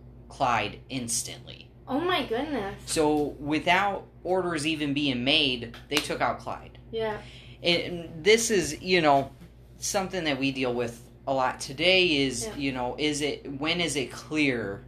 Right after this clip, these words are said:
Speaker 1: to open fire?
Speaker 2: Right.
Speaker 1: And I'm not gonna get too deep into that 'cause that could be a whole podcast in itself.
Speaker 2: Yeah, right.
Speaker 1: <laughs> Um, but the officers then emptied their weapons.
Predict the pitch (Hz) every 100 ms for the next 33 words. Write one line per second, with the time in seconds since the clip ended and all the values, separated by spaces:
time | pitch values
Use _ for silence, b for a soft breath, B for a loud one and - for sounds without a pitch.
0 | - - - - 147 135 131 120 113 98
1 | - - - - 202 B B B 156 156
2 | 151 160 170 147 151 139 139 - 151 139
3 | 131 120 123 120 117 117 110 - 123 131
4 | 135 127 117 120 117 113 110 - 101 -
5 | 92 69 - 110 - - 262 269 254 233
6 | 226 175 - - - 156 147 139 135 165
7 | 165 170 196 208 214 - 190 165 123 135
8 | 143 143 143 - - 143 143 151 139 131
9 | 113 101 95 85 80 92 -